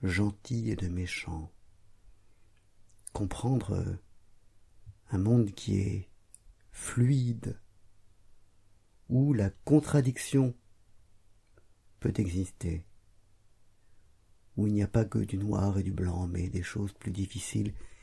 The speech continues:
qu'il faut justement apprendre à gérer, sans rejeter entièrement la faute ou l'erreur ou, ou le mal sur l'autre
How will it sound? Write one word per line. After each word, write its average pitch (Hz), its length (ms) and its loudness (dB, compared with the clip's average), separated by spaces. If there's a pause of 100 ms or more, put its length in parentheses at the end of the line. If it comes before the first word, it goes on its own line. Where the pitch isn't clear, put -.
(600)
qu'il 101 140 -6
faut 156 200 -2
justement 98 480 -2
apprendre 95 420 -6
à 92 80 -8
gérer, 95 460 -8 (760)
sans 120 400 4
rejeter 107 560 4
entièrement 87 600 2 (1080)
la 104 80 4
faute 107 480 2
ou 90 260 0 (180)
l'erreur 92 800 2
ou, 95 220 -6 (720)
ou - 80 0
le 95 100 4
mal 92 540 2
sur 98 360 -6
l'autre 95 560 -4